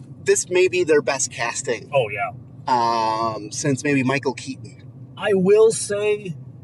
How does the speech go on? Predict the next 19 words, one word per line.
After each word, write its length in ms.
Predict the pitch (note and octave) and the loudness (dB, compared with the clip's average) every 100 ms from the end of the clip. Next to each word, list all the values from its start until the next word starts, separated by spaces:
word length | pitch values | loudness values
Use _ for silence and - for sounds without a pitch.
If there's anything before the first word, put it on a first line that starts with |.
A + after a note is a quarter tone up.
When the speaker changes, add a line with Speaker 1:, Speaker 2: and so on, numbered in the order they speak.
| - - - - | -20 -20 -18 -14
Speaker 2:
she's, 480 | - - G3 D#3+ B2 | -8 -4 -2 -2 0
yeah, 140 | F#3 - | 0 2
oh, 60 | D#3 | 4
yeah, 160 | D3+ | 2
def-, 200 | A2+ D3+ E3+ | 0 -2 -2
oh, 80 | |
yeah. 160 | C#3+ G#2+ B2 A#2+ | -2 -2 -4 -4
I'm 140 | C#3 | -4
sorry, 240 | C3 C3 A2+ | -2 -2 0
that 80 | A#2+ | -2
was 120 | A2 | -4
gonna 120 | A2+ | -6
sound 220 | G#2+ B2 | -2 -2
like, 180 | A#2+ A2+ | -2 -4
that 80 | C#3+ | -4
was 100 | B2 | -4
gonna 120 | A#2+ | -4
sound 160 | A#2 C3 | -6 -4
negative. 300 | C#3+ A2+ | -4 -4